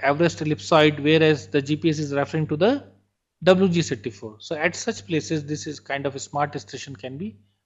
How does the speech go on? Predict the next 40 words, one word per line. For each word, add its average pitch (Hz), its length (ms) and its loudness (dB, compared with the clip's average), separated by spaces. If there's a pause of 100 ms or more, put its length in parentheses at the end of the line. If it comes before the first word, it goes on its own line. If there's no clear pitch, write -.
(120)
very 135 260 0
useful. 110 440 -8 (640)
So - 80 -20
this 160 200 -6
is 202 80 -2
another 185 320 4
example 165 560 2
of 143 260 -4
Juno 190 340 2
model 165 460 4 (320)
of 135 220 -4
Trimble. 180 480 2 (840)
Here 175 180 4
also 160 260 2
we 147 100 -6
can 151 160 -6
see 156 500 -6 (300)
we 139 120 -6
have 135 180 -4
a 135 60 0
G 139 180 -6
P 175 180 -4
S 170 160 -6
along 139 220 -4
with 135 100 -6
the 135 80 -4
mobile, 143 560 -2 (160)
with 127 100 -10
the 127 80 -8
camera, 147 720 -2
with 127 100 -8
the 127 80 -8
G 139 240 -4
I 139 140 0
S 139 140 -6
software 147 440 -6
within 139 340 -8
that. 139 340 -4 (640)
And 156 180 -4
then, 175 300 -2